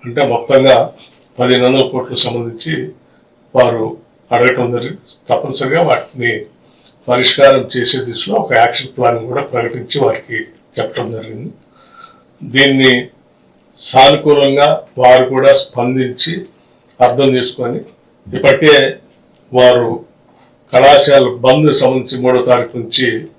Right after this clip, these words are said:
ప్రకటించి బంద్లో పెట్టినటువంటి వ్యవస్థని భవిష్యత్తులో ఆ బంద్ను కన్-,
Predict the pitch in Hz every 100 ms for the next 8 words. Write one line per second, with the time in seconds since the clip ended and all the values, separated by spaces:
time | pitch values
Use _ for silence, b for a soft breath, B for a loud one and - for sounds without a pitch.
0 | _ _ - 117 127 127 123 - 110 120
1 | 127 127 127 123 127 113 - 113 117 110
2 | - - _ b b b _ - 120 123
3 | - 135 127 113 - _ b b b b
4 | _ 123 131 - 135 127 123 120 - -
5 | _ - 127 123 123 131 131 123 - 131
6 | 127